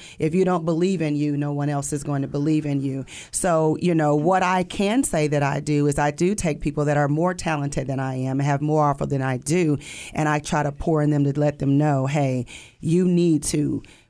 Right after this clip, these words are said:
brand yourself. You need to market yourself. You need to promote yourself. And if I can't do it for you, these are the people that you can get in touch with to get that done for you."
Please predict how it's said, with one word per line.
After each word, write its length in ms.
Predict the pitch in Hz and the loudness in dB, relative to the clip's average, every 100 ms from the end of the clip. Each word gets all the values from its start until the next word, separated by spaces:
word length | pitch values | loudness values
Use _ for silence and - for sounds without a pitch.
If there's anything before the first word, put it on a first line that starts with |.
| - | -6
brand 400 | 151 147 139 - | -2 0 0 0
yourself. 480 | 139 - 127 123 139 | -2 0 -2 -2 0
You 200 | 160 175 | 2 2
need 280 | 160 151 | 2 0
to 200 | - 170 | 0 0
market 580 | 143 139 147 139 147 147 | 0 0 2 0 -4 -6
yourself. 440 | 139 - 139 131 147 | -6 -2 -2 -2 0
You 160 | 165 | 2
need 300 | 165 156 151 | 2 2 0
to 180 | - 151 | 0 -2
promote 500 | 147 151 143 143 143 | 0 0 0 0 -2
yourself. 420 | 147 147 139 143 - - - | -4 0 0 0 -4 -16 -6
And 140 | 160 160 | 0 0
if 100 | 160 | 0
I 240 | 156 170 | 0 0
can't 320 | 180 180 151 160 | -2 -2 -2 0
do 120 | 165 | 0
it 100 | - | 0
for 200 | - 165 | -2 0
you, 220 | 147 143 | 0 0
these 300 | 139 170 165 | 0 0 0
are 60 | 147 | -2
the 100 | 143 | -4
people 240 | 147 147 | -4 -4
that 240 | 139 139 156 | -6 -4 -4
you 40 | |
can 180 | 147 131 | -4 -2
get 120 | 139 | -2
in 140 | 135 | -4
touch 280 | - 127 - | -4 -6 -6
with 220 | 135 135 | -6 -6
to 100 | - | -6
get 240 | 139 135 - | -6 -6 -6
that 160 | - | -8
done 220 | - 131 139 | -8 -8 -8
for 160 | - | -10
you." 240 | - 60 | -10 -10